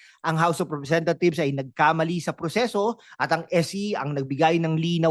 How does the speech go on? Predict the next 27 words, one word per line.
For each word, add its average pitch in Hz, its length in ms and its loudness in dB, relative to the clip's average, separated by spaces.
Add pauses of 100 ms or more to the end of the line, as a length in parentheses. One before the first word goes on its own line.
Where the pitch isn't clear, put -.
sa - 80 -2
batas. 185 560 -2 (240)
Pero 156 240 4
ang 156 80 -2
tunay 220 400 0
na 240 80 0
tanong, 240 560 0
sino 180 400 0
ang 160 80 0
tunay 220 480 2
na 180 80 2
nanalo 160 400 0
dito? 135 480 -6 (240)
Ang 147 160 -2
konstitusyon, 156 880 2 (160)
si - 160 -8
Sara 196 560 4 (160)
o 247 160 6 (160)
ang 190 160 -6
mga 185 160 -4
politikong 185 560 -4
naglalaro, 165 720 0 (320)
naglalaro 185 560 2
sa 147 160 -6
likod 160 400 0
ng 180 400 -2
eksena? 143 560 -6